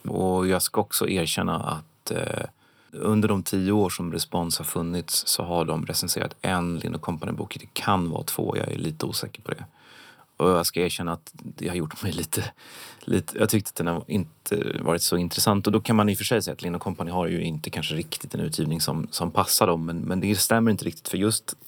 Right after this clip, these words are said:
vad gäller fackböcker och historia och sådär så har vi en ganska kvalificerad utgivning, om, om än rätt liten. Men, eh, ja, så jag har inte tyckt att den varit relevant för mig. Det är ju tråkigt att det inte kan finnas en tidning som fungerar som en brygga mellan liksom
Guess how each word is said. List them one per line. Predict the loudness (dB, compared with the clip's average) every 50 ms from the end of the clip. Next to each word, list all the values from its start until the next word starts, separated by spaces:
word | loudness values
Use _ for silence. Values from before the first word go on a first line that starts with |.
| -18 -10
vad | -4 0 2 2
gäller | 2 2 0 0 -2
fackböcker | -2 -4 -6 -6 -2 0 0 0 0 -2 -4 -2 -2 -2
och | -2 -4 -4
historia | -4 -4 -2 0 2 2 4 4 2 2 2
och | 2
sådär | 2 0 0 -2
så | 0 0
har | 2 2 2
vi | 2 2 0 -2 -4 -10 -20 -20 -20 -20 -20 -16 -12
en | -6 -4 -2
ganska | 0 -2 -2 -2 -4
kvalificerad | -2 0 2 2 0 0 -2 0 0 2 2 2 2 0
utgivning, | -2 -2 0 0 0 2 2 0 0 -2
om, | -4 -6 -8 -4
om | 0 2
än | 2 2 2 0 -2
rätt | -4 -4 -4 -2 -2
liten. | -2 -2 0 -2 -2 -2 -2 -6 _ _ _ _ -2
Men, | 0 2 2 2
eh, | 2 2 2 2 0 -2 -4
ja, | 0 4 4 4
så | 4 4 4
jag | 4 4
har | 4 4 2
inte | 0 -4 -4
tyckt | -4 -2 -2 -2
att | 0
den | 0 2
varit | 2 2 2 2
relevant | 2 2 2 2 0 -2 -2
för | -4
mig. | -4 -2 -4 -4 -8 _ _ -20 -20 -20 -20 -20 -20 -20 -18 -8
Det | 0 2
är | 2
ju | 2
tråkigt | 4 4 4 4 4 2 -2 0 0
att | -2
det | 0 0
inte | -2 -2 -4
kan | -4 -4 -4 -4 -2
finnas | -2 0 0 2 2 2 0 -2 -4 _ -4
en | -2 0 0 0 0 0 -2 -2
tidning | 0 0 0 2 2 0 0 0
som | 0 0 2 0 2 2 2 2 2 0 0 -2 -4 -4 -4 -4 -4 -2
fungerar | 0 0 2 2 2
som | 2 0 0
en | 0 0
brygga | 2 2 2 2 2 2 2 4
mellan | 4 4 4 2 0 0
liksom | -2 -2 -2 -2 -2 -2